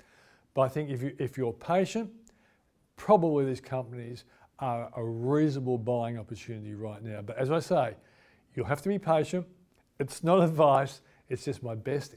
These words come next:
educational guess, looking at the figures and also respecting the work done by analysts who are paid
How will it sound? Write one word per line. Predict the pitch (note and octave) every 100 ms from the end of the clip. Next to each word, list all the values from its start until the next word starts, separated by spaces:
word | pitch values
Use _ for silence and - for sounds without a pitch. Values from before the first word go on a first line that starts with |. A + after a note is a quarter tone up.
| C3+
educational | A#2 A#2+ A2+ G#2+ - G#2+
guess, | G2+ A#2 A2+ - _ _ _ -
looking | B2+ B2 A2+
at | -
the | G#2+
figures | - B2+ D3 C#3+ - _
and | G#3 A#3
also | B3+ - C#3+ B2+ C3 - _ -
respecting | E3 - F#3+ D#3 D#3 C#3
the | B2
work | B2 B2 -
done | C3 A#2 A#2+
by | A#2+
analysts | A#2+ F3+ F#3+ D3 C3
who | D3
are | C#3
paid | - F#3 B2+ B2